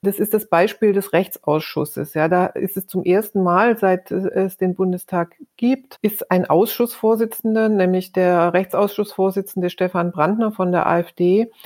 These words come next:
vom Ausschuss abgewählt worden. Das ist was, was eigentlich nicht vorgesehen ist, weil Ausschussvorsitzende sehr häufig, ähm, aus der, aus Oppositionsparteien sind. Das wird ja turnusgemäß, äh, besetzt.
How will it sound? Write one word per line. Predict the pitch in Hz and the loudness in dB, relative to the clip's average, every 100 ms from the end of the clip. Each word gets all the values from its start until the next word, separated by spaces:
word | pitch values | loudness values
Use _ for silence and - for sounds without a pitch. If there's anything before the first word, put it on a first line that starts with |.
| - _ | -20 _
vom | - - 196 220 | -8 0 2 2
Ausschuss | - 180 202 - 214 - | 2 2 2 -2 -4 -4
abgewählt | 170 - - 156 151 151 - | -6 -4 -6 -4 -2 -4 -4
worden. | 147 147 156 - - _ | -4 -4 -8 -12 -18 _
Das | 180 | -8
ist | - 285 | -4 -2
was, | 277 262 | -2 -2
was | 196 190 | -4 -4
eigentlich | 175 180 175 | 0 0 0
nicht | 165 160 | -2 -6
vorgesehen | - 180 240 254 240 247 | 0 2 2 0 2 2
ist, | 226 208 - | 2 -2 0
weil | 170 - | 0 2
Ausschussvorsitzende | 180 226 226 - 196 196 202 196 - 190 180 | 0 0 -2 -2 0 0 0 -4 -6 -2 -2
sehr | 180 175 170 | 0 2 2
häufig, | 190 220 208 202 208 - - - _ | 2 2 0 0 -4 -16 -20 -20 _
ähm, | 202 196 185 180 180 180 175 - _ _ - | 0 2 2 0 0 -2 -4 -10 _ _ 0
aus | 190 190 | 0 0
der, | - - | -4 -2
aus | 170 - | -2 -2
Oppositionsparteien | 156 165 - 190 269 - 269 226 220 | -8 -8 -2 0 2 0 -2 0 0
sind. | 208 | 0
Das | 180 | 0
wird | 185 175 | -2 -2
ja | 147 | -2
turnusgemäß, | 208 247 320 - 233 226 226 214 214 - | 0 0 0 -2 -2 0 0 2 0 -4
äh, | - 208 202 | -2 2 2
besetzt. | 196 202 190 208 202 - | 2 0 2 0 -2 -16